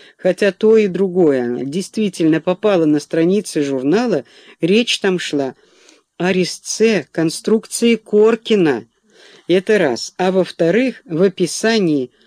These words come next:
ни слова нет о новизне. «Откуда это?» —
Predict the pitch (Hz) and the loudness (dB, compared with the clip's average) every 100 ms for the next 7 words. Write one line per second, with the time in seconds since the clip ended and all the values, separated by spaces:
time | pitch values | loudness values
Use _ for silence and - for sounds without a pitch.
0 | _ 170 196 180 - 196 254 214 170 175 | _ 0 2 2 0 2 2 2 2 2
1 | 185 - 170 151 139 123 123 127 - _ | -2 -4 -2 0 -2 -4 -4 -4 -6 _
2 | _ _ _ _ _ _ _ _ _ _ | _ _ _ _ _ _ _ _ _ _
3 | _ _ _ _ _ _ - 156 - - | _ _ _ _ _ _ -8 -8 -6 -4
4 | 180 143 117 113 | 0 0 0 -8